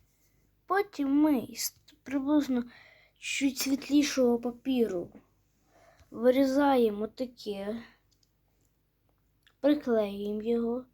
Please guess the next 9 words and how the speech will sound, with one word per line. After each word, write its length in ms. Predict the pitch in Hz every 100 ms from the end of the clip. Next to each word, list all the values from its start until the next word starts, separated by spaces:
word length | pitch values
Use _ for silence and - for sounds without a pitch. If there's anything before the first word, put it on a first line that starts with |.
| _ _ _ _ _ _ -
і 360 | 349 415 415 - _
бі-, 240 | 247 233 -
чуть-чуть, 680 | - 247 - 415 330 - - - _ _ _
чуть-чуть, 420 | - 240 330 302
чуть-чуть 500 | - - 427 440 - _ _ _ _ _ _ _ _
так 380 | 180 180 - - -
приклеїмо. 560 | 269 247 190 - 202 _ _ _ _ _ _ _ _ _ _ _ _ _ _ _ _
І 80 | 415
вих-, 440 | 339 277 - -